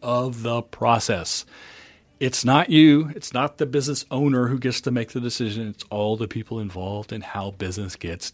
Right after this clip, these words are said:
done. That is the key. So, so you have to balance your potential and your opportunity. Your consumer, your customer gets to decide your potential, the potential for income,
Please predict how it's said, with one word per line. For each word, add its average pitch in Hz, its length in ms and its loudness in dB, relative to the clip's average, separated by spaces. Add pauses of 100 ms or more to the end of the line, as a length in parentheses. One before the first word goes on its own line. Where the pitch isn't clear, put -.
(140)
done. 80 320 -4 (580)
That 90 520 -4 (140)
is 98 240 -10
the 113 120 -8
key. - 400 0 (840)
So, - 200 -8
so - 320 4
you 135 120 4
have 151 120 4
to 127 80 0
balance 139 540 4
your 127 80 0
potential 160 640 2
and 143 160 -4
your 127 120 2
opportunity. 107 540 0
Your 98 180 -6
consumer, 160 720 4
your 127 180 2
customer 127 640 2 (260)
gets 143 220 2
to 175 100 6
decide 117 640 2
your 120 160 0
potential, - 920 2 (280)
the 107 80 -8
potential 170 420 0
for 151 180 2
income, 110 520 -2